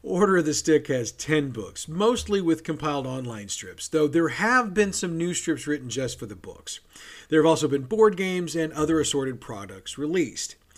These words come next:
If you want to check it out, you can either pick up a book at your local comic or game shop, or head over to the site at giant I T P dot com and choose Order of the Stick in your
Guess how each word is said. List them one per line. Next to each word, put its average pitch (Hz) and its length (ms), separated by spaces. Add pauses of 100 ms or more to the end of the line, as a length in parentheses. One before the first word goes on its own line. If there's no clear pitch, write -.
(320)
If - 80
you 156 80
want 185 180
to 175 40
check 170 320
it 160 80
out, 117 240
you 117 120
can 120 120
either 117 160
pick 180 240
up 202 120
a 214 60
book 170 220
at - 100
your 139 100
local 165 380
comic 156 420
or 127 60
game 156 320
shop, 175 440 (280)
or 139 140
head 226 240
over 226 160
to 220 100
the 214 140
site 143 400
at 117 220
giant 170 600
I 180 220
T 196 320
P 180 280
dot 127 360
com 190 480
and 131 200
choose 123 380
Order 202 300
of 107 240
the 104 100
Stick - 480
in 165 260
your 147 280